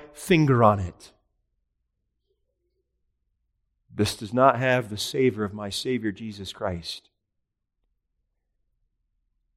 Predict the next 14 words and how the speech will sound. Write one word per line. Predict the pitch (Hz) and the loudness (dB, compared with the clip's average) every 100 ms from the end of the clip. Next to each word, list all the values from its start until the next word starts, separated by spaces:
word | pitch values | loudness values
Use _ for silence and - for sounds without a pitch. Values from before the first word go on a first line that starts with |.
| _ _ - | _ _ -20
It's | - | -10
by | - | -10
growing | 87 113 123 123 | -2 0 2 2
up | 123 - | -2 -6
into | 117 110 | -12 -12
Jesus | 101 110 107 107 - | -12 -12 -12 -14 -14
Christ | - 101 85 - | -8 -6 -6 -10
that | 87 | -12
we | 92 | -12
grow | 85 92 117 120 117 110 101 _ _ _ _ _ _ _ - | -12 -6 -2 0 -2 -6 -10 _ _ _ _ _ _ _ -8
in | 92 | -6
our | 85 82 | -6 0
doctrinal | 120 110 - 120 113 104 | 2 2 -4 -12 -12 -14
stability. | 92 - 98 95 92 90 85 - | -14 -10 -4 -2 -4 -8 -16 -20